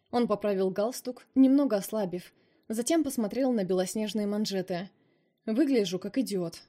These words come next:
Давно не чувствовал себя таким напыщенным придурком». Затея нравилась ему все меньше.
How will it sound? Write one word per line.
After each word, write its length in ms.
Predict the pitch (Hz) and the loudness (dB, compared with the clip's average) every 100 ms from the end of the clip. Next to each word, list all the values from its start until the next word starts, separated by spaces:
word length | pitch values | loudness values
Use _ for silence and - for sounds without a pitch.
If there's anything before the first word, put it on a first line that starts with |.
| _ - | _ -2
Давно 320 | 247 226 214 | 0 0 0
не 160 | 196 | 0
чувствовал 420 | 185 240 - 196 190 | -4 -8 -8 -6 -6
себя 240 | 190 196 | -4 -6
таким 400 | 196 196 220 208 | -6 -4 -2 0
напыщенным 540 | 202 240 247 254 226 | -2 -2 -2 0 0
придурком». 640 | 214 220 185 170 180 175 - _ _ _ _ _ | -2 -4 -4 -6 -8 -10 -12 _ _ _ _ _
Затея 380 | - 233 233 330 | -4 -2 0 2
нравилась 540 | 254 220 240 214 196 - | 2 0 -2 -2 -2 -4
ему 200 | 214 233 | -2 -4
все 220 | - 220 | -4 -4
меньше. 520 | 202 185 180 185 156 | -2 0 0 -2 -6